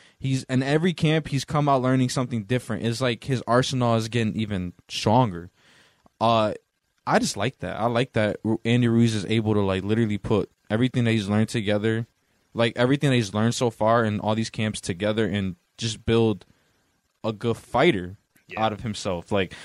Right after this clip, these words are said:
Speaker 1: this guy really strugg-, this guy really went through the trenches to get all this shit. He was at the top, had a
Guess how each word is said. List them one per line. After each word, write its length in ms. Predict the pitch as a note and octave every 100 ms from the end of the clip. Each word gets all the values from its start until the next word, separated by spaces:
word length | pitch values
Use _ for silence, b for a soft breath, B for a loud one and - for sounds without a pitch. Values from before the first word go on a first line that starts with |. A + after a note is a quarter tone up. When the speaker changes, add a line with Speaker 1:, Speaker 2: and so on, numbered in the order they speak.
| B B B -
Speaker 1:
this 160 | G#2+
guy 200 | G#2+ A#2
really 260 | A2+ A#2 B2
strugg-, 320 | - C#3 D#3
this 220 | C3 F3+ G#3+
guy 160 | G#3
really 240 | E3+ F3 D3
went 180 | D#3+ D#3+
through 100 | C#3+
the 40 |
trenches 340 | B2+ D#3+ C#3+ C3+
to 100 | B2+
get 180 | C#3+ F3
all 140 | C3
this 160 | A#2+ A#2+
shit. 220 | - A#2
He 80 | D3+
was 140 | F#3+ F3
at 120 | D3+
the 60 |
top, 400 | A#2+ D3 F3 - b b b
had 160 | C3+
a 80 | A2